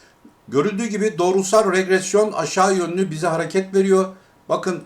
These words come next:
düşüş trendinin, e, ne zaman başladığını burada net biçimde görüyoruz. Burada on altı Aralık göstermiş. Ancak düşüşler dokuz Aralık'ta,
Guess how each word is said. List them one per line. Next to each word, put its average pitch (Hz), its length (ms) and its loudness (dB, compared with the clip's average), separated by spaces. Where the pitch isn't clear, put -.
düşüş 190 340 -8
trendinin, 180 800 -4
e, 104 280 -10
ne 143 120 -2
zaman 175 300 0
başladığını 160 520 0
burada 165 200 -2
net 175 340 -2
biçimde 165 360 -6
görüyoruz. 160 560 -4
Burada 165 320 -4
on 180 180 -4
altı 156 340 -2
Aralık 135 440 -2
göstermiş. 156 720 -2
Ancak 165 440 -2
düşüşler 180 680 -4
dokuz 190 440 -6
Aralık'ta, 143 680 -2